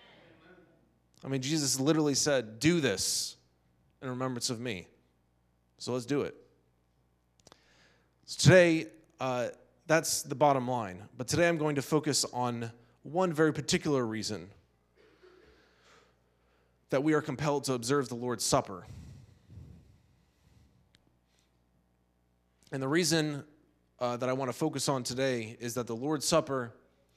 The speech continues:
is the great equalizer. The Lord's Supper is the great equalizer. And I'm going to read from First Corinthians chapter eleven,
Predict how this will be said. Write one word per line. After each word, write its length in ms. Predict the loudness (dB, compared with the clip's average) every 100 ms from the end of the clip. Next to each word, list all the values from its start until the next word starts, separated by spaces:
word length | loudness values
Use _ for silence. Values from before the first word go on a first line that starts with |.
| -20 _ _ _ _ _
is 140 | -8 -6
the 80 |
great 300 | 0 4 4 2
equalizer. 760 | -6 -2 0 0 0 -6 -12 -18 -20 _ _ _ _ _ _ _ _ _ _ _ _ _ _ _ _ _ _ _ _ _ _ _ _
The 80 | -6
Lord's 280 | 2 2 4
Supper 380 | 6 6 6 2
is 240 | 2 -2
the 100 | -4
great 580 | -4 2 2 2 0 -2 -6 _ _ _
equalizer. 720 | -4 -2 -2 2 2 0 -6 -8
And 100 | -8
I'm 100 | -6
going 240 | -4 -4 -4
to 60 |
read 340 | -2 -2 -2 -2
from 340 | -2 -2 -4
First 300 | -4 -2 -2
Corinthians 440 | -2 -6 -6 -8 -4
chapter 380 | -2 -2 -4
eleven, 580 | -4 0 0 0 -6 -8